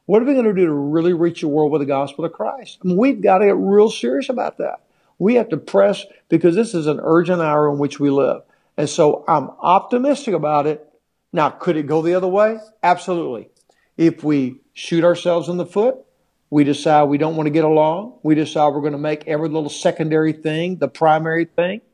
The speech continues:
we, we wanna fight with each other on the blogosphere, we wanna fight with each other on this and that and the social networking,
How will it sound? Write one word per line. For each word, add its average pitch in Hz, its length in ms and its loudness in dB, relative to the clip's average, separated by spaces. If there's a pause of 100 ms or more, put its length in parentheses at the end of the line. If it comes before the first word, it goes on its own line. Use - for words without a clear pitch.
(380)
we, 151 140 2
we 147 260 2
wanna 147 220 -2
fight 151 380 0
with 175 120 2
each 170 200 -2
other 160 280 -2
on 151 80 -6
the 147 80 -6
blogosphere, 156 880 -2 (380)
we 147 120 2
wanna 156 240 0
fight 160 220 2
with 151 140 -2
each 156 200 -2
other 156 320 0
on 151 300 -6 (180)
this 170 320 0
and 160 140 -6
that 160 220 0
and 175 100 -8
the 160 60 -4
social 170 400 0
networking, 156 600 0